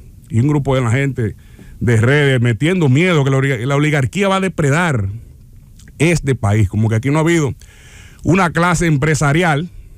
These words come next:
que ha sido el soporte, que ha sido el soporte de la caída de Trujillo hacia acá, porque antes de eso lo que teníamos era una, un, un gran cacique, dueño de las empresas,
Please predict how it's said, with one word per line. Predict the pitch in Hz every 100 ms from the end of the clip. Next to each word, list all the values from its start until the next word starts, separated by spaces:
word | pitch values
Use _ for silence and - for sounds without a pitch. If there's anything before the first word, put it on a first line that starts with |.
| - - -
que | -
ha | 143
sido | 147 160
el | 170
soporte, | 175 143 165 175 120 - - - - - - - -
que |
ha | 113
sido | 151 156
el |
soporte | 147 117 156 147
de | 127
la | 120
caída | 117 135
de | 131
Trujillo | 117 107 123 110 104 - - - - - - -
hacia | - 123 131 117
acá, | 92 185
porque | 160 113
antes | 120 131 185
de | 180 175
eso | 190
lo | 185
que | 143
teníamos | 131 131 135 127 131
era | 123 113
una, | 131 123 87 - - - - -
un, | 131 160 156 131 107 85
un | 160 151
gran | 160 160 147 117 92
cacique, | - 120 233 254 - 233 - - - - - -
dueño | - 127 240 214 185
de | 180 170
las | 151
empresas, | 151 190 208 170 147 - -